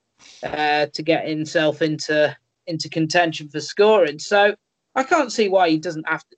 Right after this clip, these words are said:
why he can't do that. And I mean, I think it, it would be a massive waste, um,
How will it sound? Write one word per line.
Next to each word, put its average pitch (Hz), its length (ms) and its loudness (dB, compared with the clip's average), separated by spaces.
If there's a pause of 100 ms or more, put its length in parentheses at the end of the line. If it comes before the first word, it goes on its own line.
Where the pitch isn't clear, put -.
(140)
why 185 180 4
he 160 40 0
can't 151 360 -6
do 262 240 2
that. - 220 -10 (300)
And 180 400 -2
I 190 120 -2
mean, 196 220 -2
I 208 100 2
think 196 300 -8
it, 185 180 -4
it 160 120 -8
would 165 100 -10
be 185 140 4
a 185 60 2
massive 226 520 -2
waste, 170 680 -2 (580)
um, 156 560 0